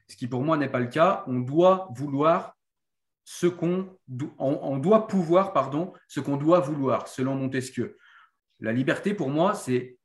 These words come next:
pouvoir faire ce que l'on doit vouloir faire. Voilà, je vous laisse méditer là-dessus. Euh, point suivant.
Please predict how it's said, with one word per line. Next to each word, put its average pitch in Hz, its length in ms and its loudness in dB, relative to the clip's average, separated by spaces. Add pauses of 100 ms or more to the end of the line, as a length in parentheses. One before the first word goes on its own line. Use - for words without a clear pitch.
(360)
pouvoir 208 420 4
faire 190 400 0
ce - 140 -6
que 147 140 -2
l'on 151 140 2
doit 175 440 2
vouloir 143 560 0
faire. - 420 -8 (760)
Voilà, - 360 -2
je - 80 -16
vous 123 60 -4
laisse 147 180 -2
méditer 147 400 -2
là-dessus. 214 560 4 (600)
Euh, 156 220 6
point 226 220 4
suivant. 185 600 2